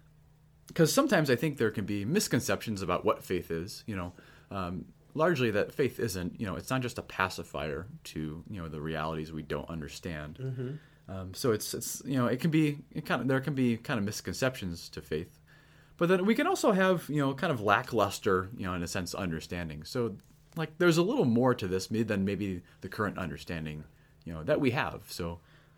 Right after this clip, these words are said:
Speaker 1: so it's, it's good 'cause there's always more to grow in. So,
Speaker 2: Mm-hmm.
Speaker 1: so I wanna just kinda getting into this. I wanna ask you, uh, just, just a question. What do you, what do you, what do you think about this? You know, is faith, you know, uh, an emotion or a feeling? Is it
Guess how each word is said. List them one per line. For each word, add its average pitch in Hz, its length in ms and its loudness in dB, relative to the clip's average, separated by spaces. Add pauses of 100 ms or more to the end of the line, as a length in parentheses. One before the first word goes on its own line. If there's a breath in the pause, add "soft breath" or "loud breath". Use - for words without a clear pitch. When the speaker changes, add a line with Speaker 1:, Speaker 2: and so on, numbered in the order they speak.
(300 soft breath)
Speaker 1:
so 165 140 4
it's, 151 260 8
it's 156 160 4
good 254 220 8
'cause 131 80 6
there's 131 180 8
always 135 200 6
more 123 120 6
to 107 60 4
grow 151 220 6
in. 76 140 0
So, 104 220 2
Speaker 2:
Mm-hmm. - 1200 -6
Speaker 1:
so 180 140 8
I 151 60 10
wanna 160 240 8
just 131 200 0
kinda 135 180 6
getting 139 220 8
into 110 100 4
this. 101 140 2
I - 20 2
wanna 131 160 4
ask 107 240 4
you, 95 200 0 (100)
uh, 92 180 -2
just, - 240 -8
just 147 200 4
a 123 40 -2
question. 107 420 4
What 120 100 6
do 120 60 6
you, 110 220 2
what 110 180 0
do 107 60 2
you, 101 180 -2
what 101 100 0
do 98 40 2
you 95 60 -4
think 98 140 -4
about 78 160 -2
this? 76 260 -6
You 113 80 -2
know, 95 60 0
is 110 240 2
faith, 151 500 2 (420 soft breath)
you 127 100 2
know, 107 120 2
uh, 101 360 2
an 131 80 4
emotion 135 480 4
or 165 100 6
a 165 40 4
feeling? 120 520 0 (560 soft breath)
Is 101 220 -4
it 104 220 2